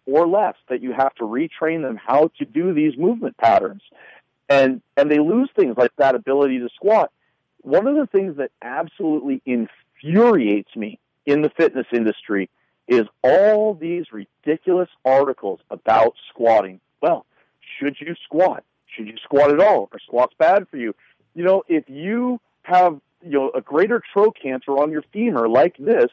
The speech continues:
then you can't squat beyond this, and blah, blah, blah. And I'm going, you know, have any of you people ever been to Pakistan, Afghanistan, Iraq, Vietnam, all of Africa? Th-, do you not think that all of these differences exist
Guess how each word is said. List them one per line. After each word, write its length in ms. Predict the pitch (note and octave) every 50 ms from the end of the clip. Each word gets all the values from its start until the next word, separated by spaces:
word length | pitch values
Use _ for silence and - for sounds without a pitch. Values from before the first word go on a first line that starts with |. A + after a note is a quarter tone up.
| _ -
then 180 | C3+ B2+ A#2+ _ _ _ _
you 280 | - A2 B2 F#3+ A#3 A#3 - -
can't 220 | C#3 C3 C3+ - -
squat 380 | - - C3+ C#3 - D#3+ - -
beyond 400 | D3 D#3 E3 E3 E3+ D#3+ C3+ B2
this, 220 | A#3 - C#3 - _ -
and 180 | A#2+ A2 G#2 -
blah, 180 | - G#3+ A#3+
blah, 120 | - - F#3+
blah. 120 | F#3+ F#3+ - _ _ _ _ -
And 120 | - G3 G3
I'm 160 | G3 F#3+ E3
going, 200 | F#3+ G3 F#3+ - _ _ _ _ _
you 80 | - G#3+
know, 140 | A#3+ A3 F#3+
have 180 | F3 G3 F3
any 200 | A#3 B3+ C#4 D#4
of 80 | D#4+ C4
you 120 | A#3+ B3+
people 400 | - - A3+ A3+ - A3+ G#3+ G#3
ever 160 | F#3 C#3+ B2 G#2
been 240 | - C#3+ D#3+ E3
to 80 | C#3 C3+
Pakistan, 720 | _ - D3+ D#3+ - - E3 - - E3+ E3+ D#3+ E3 D#3+ -
Afghanistan, 800 | A#2+ A#2 - - D#3 D#3+ D#3 D#3 D3+ _ - D3+ D3+ D3+ D3+ D3+ -
Iraq, 540 | - A2 A2 A2+ D3 D3+ D3+ D3+ D3+ D3+ - _ _ _ _ _ _ -
Vietnam, 800 | D#3 E3+ E3 D3+ - - C#3+ D3 D#3 D#3 D3+ D3+ D3+ D#3 D3+ _ _ _ _ _ -
all 340 | - C3+ D3+ F3 F#3 F3+ E3+
of 80 | C#3+ C3+
Africa? 680 | C#3 C#3+ D#3 D#3 _ - E3+ - - E3 D#3 D3+ D3 _ _ _ _ _ _ _ _ -
Th-, 120 | E3 G#3+ - _ - _ _ _ -
do 60 | E3+
you 100 | F#3 G#3
not 340 | G#3 A3 A#3 B3+ C4+ A3+ _ _ -
think 260 | - G3 G#3 A3 -
that 140 | - F#3 F3 -
all 240 | C#3+ D3+ D#3+ F#3 F3+
of 100 | D#3 C3
these 240 | D3+ E3 E3 D#3 - _ _
differences 540 | - C#3+ C3+ - E3+ D#3+ - - F3 D#3+ C#3
exist 380 | C3+ A#2 G#2+ B2 D#3 E3 -